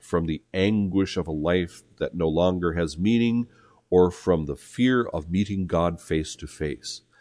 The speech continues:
because his glance unveils and obliges us to look truly and unflinchingly at the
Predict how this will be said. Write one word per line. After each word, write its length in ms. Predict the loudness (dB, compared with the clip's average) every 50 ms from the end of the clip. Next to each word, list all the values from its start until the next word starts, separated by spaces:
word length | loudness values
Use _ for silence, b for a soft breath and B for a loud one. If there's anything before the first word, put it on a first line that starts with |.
| b b b b _ _ -8
because 540 | -8 -8 -8 -2 0 2 2 2 2 -2 -6 _ _ _ _
his 340 | 4 4 4 4 4 0
glance 600 | -2 0 2 2 4 2 0 -2 -4 -6 -10 -12 -10 -2
unveils 880 | 0 2 2 2 0 2 2 2 4 4 2 0 0 -2 -4 -6 -8 -6
and 140 | -6 -2 -2
obliges 800 | -2 -2 0 0 2 2 0 0 0 0 0 0 -2 -6 -10 -6
us 320 | -4 -4 -2 -4 -6 -10 -10
to 200 | -8 -6 -6 -6
look 400 | -2 -2 -2 -2 _ _ _ -18
truly 540 | -8 -2 0 2 2 4 4 2 2 0 b b b b b b
and 160 | -6 -4 -4
unflinchingly 1000 | -6 -6 -8 -10 -2 4 4 4 6 4 0 0 2 2 2 2 2 0 -4 b b b b b
at 160 | -8 -8 -4
the 120 | -4 -6